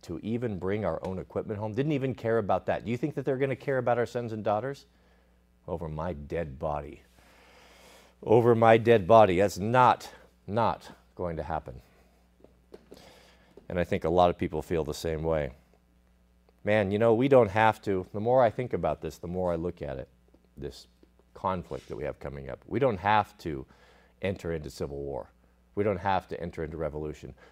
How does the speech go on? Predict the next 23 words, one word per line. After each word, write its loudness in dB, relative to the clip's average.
We 0
just -2
need -8
to -10
stop -8
participating. -14
We -10
just -6
need -10
to -12
stop -12
participating. -12
You -2
know, 2
they 0
cannot 2
gather 6
up 2
everyone. -4
They -6
cannot -6
punish -6
everyone. -4